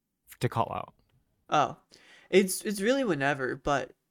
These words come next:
Speaker 2: it's earlier the better, obviously.
Speaker 1: Right. Well, if anything, if you wanna try to get as much as you done,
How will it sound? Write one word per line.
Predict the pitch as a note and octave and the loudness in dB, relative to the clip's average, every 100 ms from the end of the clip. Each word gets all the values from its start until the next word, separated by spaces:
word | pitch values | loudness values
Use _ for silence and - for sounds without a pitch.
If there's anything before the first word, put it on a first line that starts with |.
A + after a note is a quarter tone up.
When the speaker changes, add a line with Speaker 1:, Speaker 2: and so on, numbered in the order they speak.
| - - | -20 -10
Speaker 2:
it's | C3 E3 - | -6 -2 6
earlier | F3 F3+ E3+ | 8 8 6
the | D3 | 4
better, | C#3 C#3+ C3 | 2 2 2
obviously. | B2+ C#3 B2+ C#3 - G#2+ C3+ - _ _ _ _ - | 0 -2 -4 -8 -10 -12 -12 -16 _ _ _ _ -2
Speaker 1:
Right. | A2+ G2 F#2+ _ _ _ _ _ _ _ _ _ _ | 2 2 0 _ _ _ _ _ _ _ _ _ _
Well, | D3+ D#3 | 4 6
if | D#3 G#3+ | 8 8
anything, | A#3+ - F3+ D3 A2+ | 6 8 6 4 2
if | B2+ | 0
you | F3+ | 4
wanna | G3 C3 G#2 - _ _ | 6 6 4 0 _ _
try | - D3 C3+ | -2 4 6
to | C3 | 6
get | C3 | 2
as | A#2+ | 0
much | B2+ A2+ | -2 -2
as | |
you | A#2+ | -4
done, | A2 A2+ A#2 A#2 | 2 2 2 0